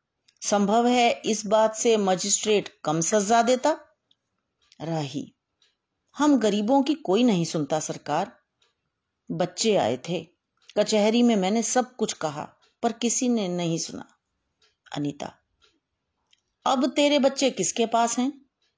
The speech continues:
उनका बाप है?" "राही, उनका बाप मर गया सरकार, जेल में उसे मारा था और वहीं अस्पताल में वह मर गया। अब बच्चों का कोई नहीं है।"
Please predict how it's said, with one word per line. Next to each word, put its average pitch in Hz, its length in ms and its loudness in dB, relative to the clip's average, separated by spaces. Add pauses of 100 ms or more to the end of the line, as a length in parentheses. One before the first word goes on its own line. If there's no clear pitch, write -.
(140)
उनका 208 340 4
बाप 196 360 0
है?" 233 520 -2 (1600)
"राही, 147 580 -6 (1080)
उनका 294 300 2
बाप 254 340 2
मर 185 200 -2
गया 190 260 0
सरकार, 156 540 -4 (720)
जेल 247 360 0
में 233 100 0
उसे 165 280 -4
मारा 113 280 -4
था - 380 -16 (440)
और 220 220 4
वहीं 175 340 -4
अस्पताल 180 680 0
में 247 280 0 (200)
वह 180 260 0
मर 131 200 -2
गया। 85 320 -4 (760)
अब 233 80 2
बच्चों 202 460 -2
का 254 160 -2
कोई 240 360 0
नहीं 123 320 -6
है।" - 200 -16